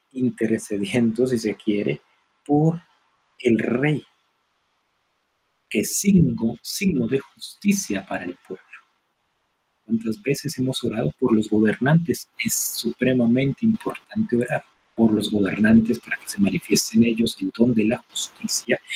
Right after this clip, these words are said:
y se muestre favorable en la equidad, oiga, con aquellos que son menos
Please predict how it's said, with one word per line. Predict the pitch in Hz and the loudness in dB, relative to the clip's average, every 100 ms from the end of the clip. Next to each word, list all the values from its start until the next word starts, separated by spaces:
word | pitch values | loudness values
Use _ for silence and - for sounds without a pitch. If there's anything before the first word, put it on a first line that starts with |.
| - | -10
y | - | -6
se | - | 2
muestre | 113 143 - | 4 4 0
favorable | 151 - - 147 135 120 110 107 131 - | -6 -4 0 2 2 2 -2 0 -2 0
en | 180 180 147 | 4 6 6
la | 131 | 2
equidad, | 80 - 135 117 110 - _ _ - | -2 -8 -6 -2 -2 -4 _ _ 0
oiga, | 147 - - _ _ _ | 0 0 -12 _ _ _
con | - - | -20 -8
aquellos | - 120 113 - - | 0 2 2 0 -6
que | - 131 131 _ _ | -2 -2 -2 _ _
son | - - 117 | -10 0 4
menos | 113 117 117 - | 6 6 4 0